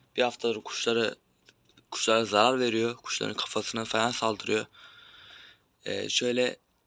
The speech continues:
kapan, yapıştırıcı, bir de pasta koydum. Paslardan bir iki tane yemiş, ölmüş galiba. Ee, zaten pastaları yiyince şey yok.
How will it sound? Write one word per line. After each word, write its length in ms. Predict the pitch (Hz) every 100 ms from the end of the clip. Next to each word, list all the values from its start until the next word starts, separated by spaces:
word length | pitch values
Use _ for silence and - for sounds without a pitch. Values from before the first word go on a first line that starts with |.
| _
kapan, 440 | - 110 - 117 113 - _ _ _ -
yapıştırıcı, 800 | 107 - - 101 107 - 120 - _ _ _ _ _ _ _ -
bir 60 |
de 240 | 117 127 - - _ _ _ _ _ _ _ - _
pasta 360 | - 113 - 123
koydum. 400 | 113 98 104 117 - - _ _ _ _ _ - - _ _
Paslardan 680 | - 117 - 120 120 120 120
bir 100 | 113
iki 160 | 110 -
tane 220 | 123 117
yemiş, 340 | 117 117 120
ölmüş 360 | 104 107 120 -
galiba. 480 | 110 98 95 117 - - - - - - - _ _
Ee, 200 | - -
zaten 340 | - 101 104 101
pastaları 500 | 107 107 - 107 107
yiyince 460 | 107 98 117 - - _ _ _ _ _ _ -
şey 320 | - - 107 107
yok. 340 | 120 127 -